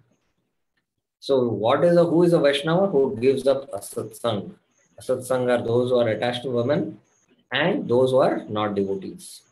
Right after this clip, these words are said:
So anyone who has come in the association of devotees, he, he has given up his, you know, other bad association,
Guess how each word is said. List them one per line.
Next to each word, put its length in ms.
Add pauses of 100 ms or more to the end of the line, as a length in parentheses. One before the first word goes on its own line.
(280)
So 220
anyone 580
who 160
has 160
come 260
in 80
the 80
association 640
of 100
devotees, 460
he, 120 (180)
he 140
has 160
given 280
up 140
his, 320 (420)
you 100
know, 460
other 460
bad 340
association, 1000